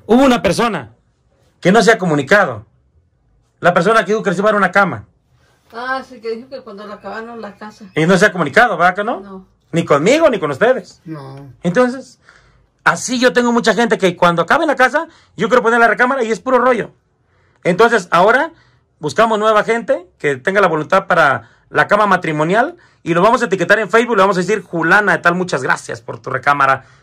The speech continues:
Speaker 1: para esta parejita". Repito, que sea la cama completa, con su cabecera, con su colchón, con sus burós, un buró por cada lado y todo porque ya estamos amoblando, ¿sale? Por favorcito,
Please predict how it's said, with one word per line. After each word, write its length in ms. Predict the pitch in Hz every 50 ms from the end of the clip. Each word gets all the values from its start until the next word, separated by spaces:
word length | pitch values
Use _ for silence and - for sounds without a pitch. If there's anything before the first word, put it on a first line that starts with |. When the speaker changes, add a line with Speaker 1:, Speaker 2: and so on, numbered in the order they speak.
| _ _ _
Speaker 1:
para 160 | - 131 147
esta 180 | 147 151 139
parejita". 320 | - 131 131 123 139 123 139
Repito, 480 | 139 143 - 254 254 175 202 139 - - _ _ _ _ _
que 120 | - 160 156
sea 240 | - 202 214 240 226
la 240 | 208 180 147 139
cama 300 | - - 151 185 214 220
completa, 560 | - 170 127 120 143 180 196 185 - 101 - _ _
con 100 | - 131
su 80 | 123
cabecera, 640 | 131 - 127 123 120 - 139 143 165 180 185 175 -
con 180 | - 127 123
su 220 | 113 110 123 117 113
colchón, 680 | 131 123 113 - - 143 156 165 165 180 185 190 185 - - _ _ _ _ _
con 140 | - 151 135
sus 140 | 135 135
burós, 360 | 131 127 143 156 185 226 214 185
un 80 | 185
buró 200 | 175 175 175 180
por 100 | 175 165
cada 200 | - 175 165 165
lado 360 | 170 175 185 202 226 247 - _ _ _ _ _ _ _ _
y 80 | - 139
todo 220 | 123 208 214 226
porque 180 | 190 196 147 160
ya 60 | 175
estamos 260 | 175 180 185 185 180
amoblando, 460 | 165 143 131 131 135 139 135 123 120 110
¿sale? 320 | 165 175 196 247 311 330
Por 180 | - - 170 143
favorcito, 500 | 160 147 151 143 208 202 233 269 269